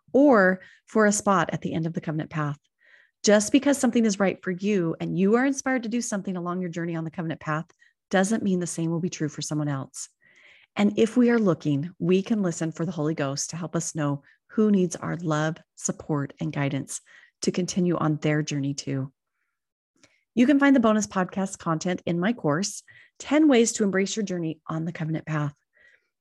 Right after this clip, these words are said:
In addition to the bonus podcast content, you'll also get the full episode in both video and audio format, as well as devotionals for the ten episodes in this series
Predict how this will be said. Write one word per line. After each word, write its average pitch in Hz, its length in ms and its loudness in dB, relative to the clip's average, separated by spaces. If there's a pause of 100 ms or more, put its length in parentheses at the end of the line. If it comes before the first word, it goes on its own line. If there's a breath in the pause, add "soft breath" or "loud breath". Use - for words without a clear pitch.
(120)
In 226 100 6
addition 240 400 6
to 294 100 2
the 262 60 4
bonus 202 320 2
podcast 180 540 -4
content, 220 480 -2
you'll 190 240 0
also 190 260 -4
get 202 200 -4
the 175 80 -12
full 262 340 -2
episode 180 560 -6 (400 loud breath)
in 202 160 4
both 196 220 4
video 190 500 2
and - 180 -6
audio 180 280 -4
format, 202 500 -6 (420 soft breath)
as 190 160 -4
well 185 300 4
as 175 220 -4
devotionals 175 640 -2
for 170 100 -6
the 156 80 -6
ten 208 260 0
episodes 190 440 -2
in 165 80 0
this 160 180 -4
series 139 380 -6